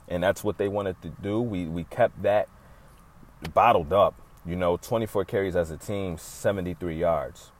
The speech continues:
Their leading rusher was Penny. He had twenty-nine yards off of four carries, but one of those runs were twenty-eight yards.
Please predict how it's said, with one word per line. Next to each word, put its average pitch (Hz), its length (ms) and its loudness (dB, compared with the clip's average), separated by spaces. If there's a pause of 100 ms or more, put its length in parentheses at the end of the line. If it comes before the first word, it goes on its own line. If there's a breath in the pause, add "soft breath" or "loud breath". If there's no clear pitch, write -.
(160)
Their 90 120 2
leading 107 300 2
rusher 104 360 4
was 82 180 -2
Penny. 113 420 -2 (240 loud breath)
He 120 100 4
had 104 200 6
twenty-nine 104 540 0
yards 104 300 6
off 90 160 2
of 90 80 -12
four 98 240 4
carries, 98 380 0
but 85 260 -2
one 98 200 0
of 101 60 0
those 95 200 2
runs 92 260 -2
were 87 100 -6
twenty-eight 95 500 -4
yards. 65 420 -10